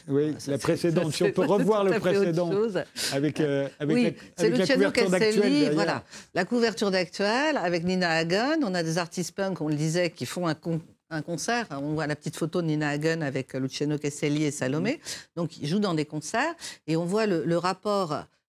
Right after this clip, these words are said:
Speaker 2: avec ce ballet, euh, sur l'après-midi d'un faune, donc avec le corps peint, et, et la manière dont Luciano Castelli va repeindre
Speaker 1: Mm.
Speaker 2: après leur performance les corps,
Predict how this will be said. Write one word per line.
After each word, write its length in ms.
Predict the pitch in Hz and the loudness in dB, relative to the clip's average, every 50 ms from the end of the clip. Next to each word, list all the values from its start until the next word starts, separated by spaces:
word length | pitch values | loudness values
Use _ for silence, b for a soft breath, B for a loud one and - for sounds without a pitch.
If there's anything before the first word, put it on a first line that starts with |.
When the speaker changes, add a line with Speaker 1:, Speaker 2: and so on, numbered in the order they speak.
| _ _ | _ _
Speaker 2:
avec 360 | 135 156 151 170 180 170 - | -4 -2 0 0 -2 -2 -4
ce 120 | - - 165 | -4 -4 -2
ballet, 460 | 147 156 160 165 170 170 151 120 - _ _ _ | 0 0 0 2 0 0 -2 -4 -8 _ _ _
euh, 220 | 135 131 127 127 120 | -10 -8 -6 -6 -6
sur 180 | 123 - 151 | -4 -4 -2
l'après-midi 500 | 139 135 135 - 160 151 151 147 151 147 | -2 -2 -4 -4 -4 -4 -2 -2 -2 -2
d'un 160 | 139 139 139 131 | -2 -2 -4 -4
faune, 340 | - - 196 240 311 339 | -4 -4 -2 -2 0 0
donc 180 | 277 180 139 - | -2 -2 -2 -2
avec 220 | 139 135 135 - | -2 -4 -2 -4
le 80 | 143 135 | -4 -6
corps 260 | - - 139 135 - _ _ | -4 -6 -8 -8 -8 _ _
peint, 300 | 202 233 277 294 247 - - | -6 -4 -2 -4 -4 -6 -6
et, 280 | 165 156 151 107 151 | -4 -4 -2 -2 -2
et 20 | 139 | -2
la 100 | 135 135 | -2 -2
manière 300 | 151 156 170 180 185 175 | -4 -4 -2 -4 -4 -4
dont 100 | 160 143 | -4 -4
Luciano 400 | 139 131 - - 147 143 147 143 | -4 -4 -6 -6 -4 -4 -4 -4
Castelli 460 | - 143 131 - - 151 160 196 226 | -4 -8 -10 -8 -6 -6 -4 -4 -2
va 240 | 208 165 131 - - _ | -4 -4 -6 -6 -10 _
repeindre 500 | 135 135 165 180 117 113 208 196 185 151 | -6 -4 -2 -2 -2 -2 -4 -4 -4 -6
Speaker 1:
Mm. 60 | - | -4
Speaker 2:
après 300 | - 170 170 - - 196 | -6 -6 -6 -4 -4 -4
leur 140 | 180 165 143 | -2 -2 -4
performance 680 | - 156 147 143 - 151 147 160 196 233 247 - - | -4 -8 -8 -8 -6 -4 -4 -2 -2 -4 -4 -6 -4
les 80 | 151 147 | -6 -6
corps, 480 | - _ - 196 220 262 277 247 165 | -6 _ -4 -2 -2 -2 -2 -2 -4